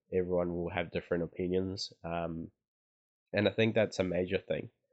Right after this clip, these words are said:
And yeah, you're right. They might have different, um, successes, different traits, different, um, aspects in life.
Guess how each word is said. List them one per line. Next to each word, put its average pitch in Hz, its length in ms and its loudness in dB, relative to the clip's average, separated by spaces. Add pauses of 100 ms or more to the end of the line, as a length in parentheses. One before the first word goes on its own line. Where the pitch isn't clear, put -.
And 110 180 2
yeah, 139 160 4
you're 101 280 2
right. 123 240 8 (220)
They 98 80 -2
might 98 280 4
have 98 280 0 (120)
different, 95 640 2 (100)
um, 92 380 -2 (420)
successes, 101 1040 0
different 92 400 -2
traits, - 680 2 (180)
different, 90 600 -4 (160)
um, 90 460 -8 (460)
aspects - 520 8
in 87 140 2
life. - 280 -2